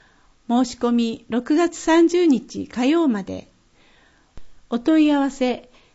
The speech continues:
八重瀬町中央公民館。電話、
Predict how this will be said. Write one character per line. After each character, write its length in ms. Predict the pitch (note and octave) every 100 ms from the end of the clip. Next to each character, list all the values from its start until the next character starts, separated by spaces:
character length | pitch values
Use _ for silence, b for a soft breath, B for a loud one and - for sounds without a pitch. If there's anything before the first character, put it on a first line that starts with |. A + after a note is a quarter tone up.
| -
八 160 | D4 E4+
重 80 |
瀬 200 | E4 F#4
町 360 | F4+ G#3 E3 - _
中 260 | - E4 F4
央 160 | F4
公 240 | E4+ E4 E4
民 280 | E4+ D#4
館。 280 | - G#3 G3+ - _ b b b
電 260 | B3+ C4+ C4
話、 260 | B3 A#3+